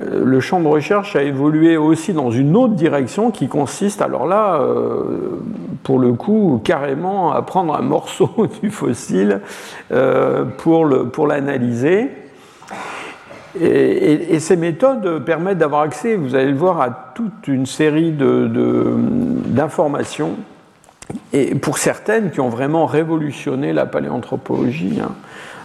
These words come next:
Euh, la paléogénétique, évidemment. Euh, et puis, plus récemment, on a d'autres méthodes qui sont apparues. On parlera un petit peu de protéines aussi, de choses comme ça. Donc, c'est un domaine qui, qui bou-, qui bouge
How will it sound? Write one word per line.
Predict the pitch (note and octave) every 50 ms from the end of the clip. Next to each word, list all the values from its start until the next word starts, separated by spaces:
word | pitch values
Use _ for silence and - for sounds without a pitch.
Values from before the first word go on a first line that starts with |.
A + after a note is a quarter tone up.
| - - -
Euh, | - G1+ - - - - - - G1+ G1+ G1+ G1+ G1+ - G1+ - - - - - - - - -
la | A2 B2 B2+ B2
paléogénétique, | - D3 B2 B2 B2+ B2+ A#2 G#2+ - - A2 A2 - A2+ A2+ - - E3 - - -
évidemment. | - G#2+ G#3+ G#3 - - C3+ - G#2 - G#3+ G#3 - - - - - - - - - - -
Euh, | B1+ C2 C2 C#2 C#2 G#1+ - - - - - - F2+ D#2
et | A#2
puis, | G#2 - - F3+ G3
plus | D#3 - - E3+
récemment, | C#3 D3 D3 - - B2+ A2 A2 A#2 - -
on | -
a | D#3 C#3 B2
d'autres | A#2 B2 D3+ - - -
méthodes | C3 B2 - - - B1+ - - D3
qui | - - A2
sont | G#2+ - - D3 -
apparues. | - - - - - A2 C3 C3+ D3
On | - - B2+
parlera | A#2 - - - - C#3
un | C#3 C3+
petit | C3 - - B2+
peu | B2+ - - -
de | B2
protéines | - - - C#3+ C3 - - - - C#2+ D2+ - - -
aussi, | - B2+ B2 - - - - -
de | E3
choses | - - - C3 A#2 -
comme | - - - G#2+
ça. | G#2 - - G2 - - - - - - - -
Donc, | - D3
c'est | - - F#3
un | F#3
domaine | F3 E3+ F3+ F#3+ G#3 A3 A3+ A3 G3+
qui, | - - D3+ C#3+ -
qui | - - C3+
bou-, | B2+ B2 C#3+ D3+ - -
qui | - - C#3+
bouge | B2 B2 C#3+ F#3 G#3+ G#3 E3+ -